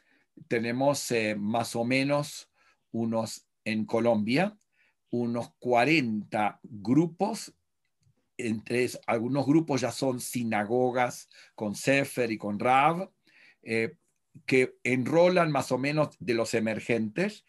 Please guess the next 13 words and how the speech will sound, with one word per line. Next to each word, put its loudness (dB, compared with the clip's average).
mil 0
quinientas -2
nefashot, -6
mil -2
quinientas -2
almas. -8
Pero -6
tenemos -2
cuatrocientas -4
treinta 0
en -2
Israel -6
ya. -16